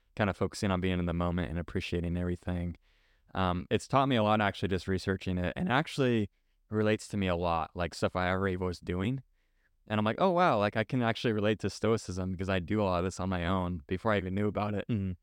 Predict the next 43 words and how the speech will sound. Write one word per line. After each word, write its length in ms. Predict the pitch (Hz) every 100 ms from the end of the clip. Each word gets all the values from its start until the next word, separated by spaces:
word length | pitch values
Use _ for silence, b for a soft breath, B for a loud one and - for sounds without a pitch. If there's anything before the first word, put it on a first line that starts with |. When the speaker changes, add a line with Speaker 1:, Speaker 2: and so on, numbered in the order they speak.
| _ _
Speaker 1:
So 400 | - 107 101 - _
it's 140 | - -
just 160 | 143
gonna 100 | 156
be 80 | 123
cool 220 | - 120
to 40 | 101
talk 240 | 98 98
about 280 | 95 90 87
it, 160 | 90 -
um, 360 | 90 87 85 82
and 80 | 90
just 160 | 87
educate 380 | 85 82 92 87 -
you 60 |
guys 220 | 85 85
on 160 | 82 76
it. 80 | - _ -
Speaker 2:
What 220 | - 107
a 60 | 101
fucking 280 | 107 92
hipster 340 | 87 98 - 98
thing 140 | 92
to 80 | 90
say. 220 | - 95
It 40 | 95
was, 160 | 104 -
I 80 | 135
was 160 | 117
doing 140 | 101 113
it 60 |
before. 300 | - - 120 101
Speaker 1:
Yeah, 260 | 190 170
I 300 | 143 113 165
was 120 | 180
doing 120 | 165 160
it 20 |
before 140 | 160
it 20 | 147
was 100 | 131
cool, 300 | - 151 131
man. 320 | 127 135 131 -
Speaker 2:
Um, 480 | 110 101 90 85